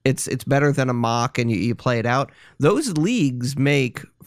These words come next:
top four teams make the playoffs, and then playoffs are two weeks. So fourteen fifteen, or I'm sorry, fifteen sixteen,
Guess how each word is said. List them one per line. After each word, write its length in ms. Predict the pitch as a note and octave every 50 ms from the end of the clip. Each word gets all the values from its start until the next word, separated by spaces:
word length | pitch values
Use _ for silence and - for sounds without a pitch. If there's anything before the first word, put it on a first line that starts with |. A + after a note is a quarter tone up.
| - - - - - _
top 240 | - E3+ E3 - -
four 200 | - F#3+ G3 G3+
teams 360 | F#3 - G#3+ F#3+ F3+ E3+ E3
make 180 | F3 D#3+ D#3 -
the 80 | - D3+
playoffs, 460 | - C#3 B2+ A#2+ A#2+ A2 A#2+ - -
and 180 | A#2 C#3+ C#3+ C#3+
then 140 | C#3 C#3 A#2
playoffs 480 | - D#3+ D#3 E3+ E3+ D3+ C#3 - -
are 260 | - C3+ B2+ A#2 - - _ - - - - _ _ _ _ -
two 200 | - A3 A3+ G#3
weeks. 560 | D#3+ C3+ C#3+ C#3+ A#2 - - - - - -
So 220 | - - C3+ A#2
fourteen 380 | - - E3 F3 E3 - E3 D3+
fifteen, 500 | - - C#3+ C#3 - - D#3 C3+ B2 -
or 120 | - D3+ D3+
I'm 100 | D3+ D3
sorry, 220 | - D3 A2+ A#2
fifteen 340 | - F3 E3 - - F3+ D3+
sixteen, 580 | - - C#3+ B2 - - - C3 A#2 A2 A2+